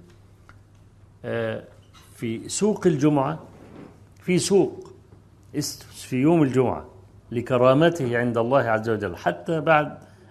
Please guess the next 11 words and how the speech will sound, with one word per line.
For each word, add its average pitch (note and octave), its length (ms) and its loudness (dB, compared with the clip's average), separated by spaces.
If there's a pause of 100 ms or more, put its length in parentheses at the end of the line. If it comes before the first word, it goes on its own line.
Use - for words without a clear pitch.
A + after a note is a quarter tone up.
(120)
آه، B2 260 -2
استقرار C3+ 540 0
الناس C3+ 420 -2
في B2+ 500 -6
الجنة. G#2+ 480 0 (1200)
في C3+ 140 -2
سوق G#3 320 0
الجمعة E3+ 600 -2 (180)
يلتقي F#3 600 0 (240)
المؤمنون D3 1080 -2
والنبيون، B2 880 -2